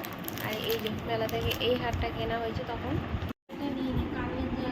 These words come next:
কানের নিলে তার জন্য এক্সট্রা কুড়ি টাকা দিতে হবে, বলো? তো তার জন্য আমরা নিয়ে নিই, কুড়ি টাকার জন্য না, মেন আমি তো ওইসব কানে তেমন পরি না, তার জন্যই কানেরটা নিয়ে নিই। দুদিকেই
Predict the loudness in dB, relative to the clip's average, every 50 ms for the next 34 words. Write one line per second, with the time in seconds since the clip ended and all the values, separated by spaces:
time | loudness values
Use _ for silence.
0 | 0 -2 -2 -2 0 0 0 0 0 0 2 2 2 2 2 2 0 0 0 0
1 | -2 -2 -2 -2 0 0 0 0 0 0 0 0 0 0 0 0 0 0 0 0
2 | 0 2 2 2 2 2 2 2 0 0 0 0 0 0 0 0 0 0 0 0
3 | 0 0 2 2 2 2 0 0 -2 0 0 2 4 4 4 4 4 2 2 2
4 | 2 2 2 2 2 2 2 2 2 0 0 0 0 -2 -2 -2 -2 -4 -2 6
5 | 8 8 8 8 6 4 2 4 2 4 2 2 2 2 0 2 2 0 0 0
6 | 0 0 0 0 0 -2 0 2 2 4 4 4 4 4 4 4 4 4 4 2
7 | 0 -2 -2 -2 -2 -2 -2 -2 -2 0 0 0 0 0 0 0 0 0 0 0
8 | 0 0 0 0 0 0 0 0 0 0 0 -2 0 -2 -2 -2 -2 -2 -2 -2
9 | -2 -2 -2 -2 -2 -2 -2 -2 -2 -2 -2 -2 -2 -2 0 0 0 0 0 2
10 | 2 2 2 2 0 0 0 0 0 -2 -2 0 0 0 0 0 0 0 0 0
11 | 0 -2 -2 -2 -2 -2 -2 -2 0 0 -2 0 0 0 0 0 0 0 0 0
12 | 0 0 0 0 0 0 0 0 0 0 0 0 0 0 0 0 2 0 0 0
13 | 0 0 0 0 0 0 0 0 -2 0 0 0 0 0 0 2 0 0 0 2
14 | 0 0 2 2 4 4 4 2 2 -2 -2 -4 -4 -4 -4 -2 -2 0 0 2
15 | 2 2 2 2 2 2